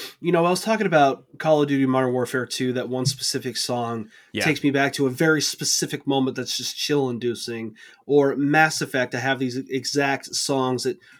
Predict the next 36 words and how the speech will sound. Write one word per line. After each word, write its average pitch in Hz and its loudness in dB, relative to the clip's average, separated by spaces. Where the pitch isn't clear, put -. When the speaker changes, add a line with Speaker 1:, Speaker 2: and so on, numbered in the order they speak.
Speaker 1:
you 139 -4
could 135 -4
go 139 2
back 131 0
and 131 -2
you 123 -8
could 123 -10
watch 131 -2
the 120 -8
YouTube 131 -2
video 131 2
version, 131 2
like 123 -6
somebody 139 0
reacting 123 -2
to - -8
that, 123 0
or 120 -4
you 123 -4
can 123 -8
watch 123 -4
that - -6
scene - 0
and 120 -2
you 269 -4
can 180 -8
feel 180 2
it 151 -6
for 147 -8
yourself 120 -6
and 143 -4
judge 131 -2
for - -12
yourself. 117 -8
You 120 -6
know, 113 -10